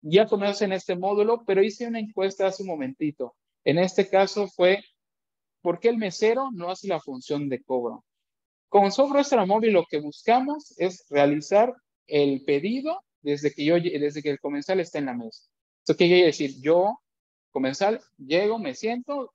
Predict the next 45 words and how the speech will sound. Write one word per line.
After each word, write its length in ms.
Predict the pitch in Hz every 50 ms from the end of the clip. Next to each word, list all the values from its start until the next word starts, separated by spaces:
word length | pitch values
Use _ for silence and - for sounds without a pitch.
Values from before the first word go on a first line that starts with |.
| _
hablo 240 | - 131 131 139 135
con 160 | 131 127 127
el 60 | 147 165
mesero, 460 | 180 190 - 277 285 285 320 349 302
simplemente, 480 | - 196 170 165 151 151 156 151 160
"Oye, 240 | 147 143 143 143 143
¿sabes 240 | - 147 135 135 -
qué? 100 | 156 139
Tráeme 240 | - 143 135 135 127
una 140 | 123 123 120
hamburguesa 420 | 120 120 123 156 190 196 - 190
con 160 | - 123 123
papas 240 | 127 123 - 135 131
y 60 | 156
refresco". 420 | 170 185 185 262 254 - 185 160 -
Por 160 | - 151 165
otro 200 | 175 175 214 214
lado, 280 | 226 233 233 233 233 226
el 80 | 208
comensal 440 | - 180 175 175 175 - 202 214 208
a 60 | 190
través 200 | 156 147 139 143
de 60 | 143 156
una 100 | 151 147
tableta, 300 | 165 165 185 220 226 -
vamos 240 | 233 160 147 143 151
a 60 | 139
simular 360 | - 143 139 135 143 147 151
que 80 | - 151
esto 160 | 143 - -
fuera 180 | - 147 147 147
una 120 | 160 160
tableta, 440 | - 196 208 226 240 240 - 285 285 _ _ _ _ _ _ _
simplemente 560 | - 165 160 170 156 147 151 143 143 - 139
pongo 320 | - 143 139 135 135 131
mesa 320 | 139 151 147 143 - 127 -
tal, 240 | - 247 277 311 349 - _ _ _ _ _ _ _ -
es 180 | 143 135 -
una 140 | 147 135 127
hamburguesa 520 | 117 117 139 175 226 262 269 254 - 202 -
con 160 | - 127 -
papas 300 | - 160 151 151 143 131
y 60 | 123
refresco, 560 | 120 127 131 - 240 285 285 - 330 311 - -
y 180 | - 139 131